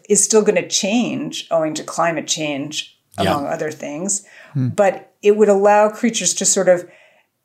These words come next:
Speaker 1: evolve, and as many as possible. You know, some of the, some creatures will migrate, some will adapt, ev-, you know, some will evolve,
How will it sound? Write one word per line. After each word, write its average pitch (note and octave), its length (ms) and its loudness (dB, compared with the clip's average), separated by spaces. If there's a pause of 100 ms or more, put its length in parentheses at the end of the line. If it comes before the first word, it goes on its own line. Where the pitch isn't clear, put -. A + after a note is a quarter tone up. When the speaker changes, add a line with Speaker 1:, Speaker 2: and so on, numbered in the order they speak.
(280)
Speaker 1:
evolve, F3+ 680 4
and D#3+ 120 2
as D#3+ 160 -4
many F#3 400 0
as - 200 0
possible. D3 920 0
You E3+ 80 -8
know, D#3 240 -4
some G#3+ 340 2
of F#3+ 160 0
the, D#3+ 160 -14
some A3 540 2 (640)
creatures F3+ 340 -2
will D#3+ 120 -2
migrate, G3+ 760 2
some F3+ 300 0
will D#3 140 -4
adapt, D#3+ 600 0
ev-, E3+ 240 -6
you F#3 120 -8
know, D#3 160 -6
some F3+ 240 -2
will D3+ 220 -4 (280)
evolve, F#3 720 4